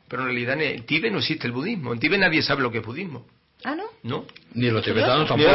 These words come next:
Speaker 3: tampoco, ni los
Speaker 1: tibetanos.
Speaker 3: lamas tampoco.
Speaker 1: No, no, para ellos eso no es así.
Speaker 2: ¿Y cómo se llama?
Speaker 1: Es simplemente la ciencia de la mente.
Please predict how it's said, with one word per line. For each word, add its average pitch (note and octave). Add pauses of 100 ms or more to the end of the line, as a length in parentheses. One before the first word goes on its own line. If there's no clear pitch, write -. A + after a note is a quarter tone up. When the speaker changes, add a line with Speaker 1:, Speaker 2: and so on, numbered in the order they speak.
Speaker 3:
tampoco, C3+
ni C3+
los D3
Speaker 1:
tibetanos. B2
Speaker 3:
lamas C#3+
tampoco. C3
Speaker 1:
No, D#3
no, F#3
para B2+
ellos E3+
eso F3
no F#3
es E3
así. F#3
Speaker 2:
¿Y F#3
cómo E3+
se A#3
llama? B3+ (640)
Speaker 1:
Es C3+
simplemente E3
la C#3+
ciencia D3+
de E3
la D#3
mente. F3